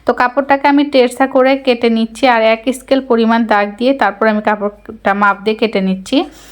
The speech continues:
তো এইভাবে তেরছা করে কাপড় কেটে নিলে আসলে কাপড় কিন্তু টানলে পারে একদম লম্বা হয়। আর এই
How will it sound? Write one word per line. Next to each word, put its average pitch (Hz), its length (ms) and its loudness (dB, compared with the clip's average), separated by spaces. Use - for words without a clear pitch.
তো 277 80 4
এইভাবে 285 360 4
তেরছা 277 380 2
করে 285 220 2
কাপড় 262 400 -2
কেটে 285 260 2
নিলে 247 320 4
আসলে 220 580 0
কাপড় 247 440 0
কিন্তু 254 460 0
টানলে 254 320 0
পারে 240 240 0
একদম 226 380 0
লম্বা 214 320 2
হয়। 233 340 -2
আর 214 220 0
এই 247 300 2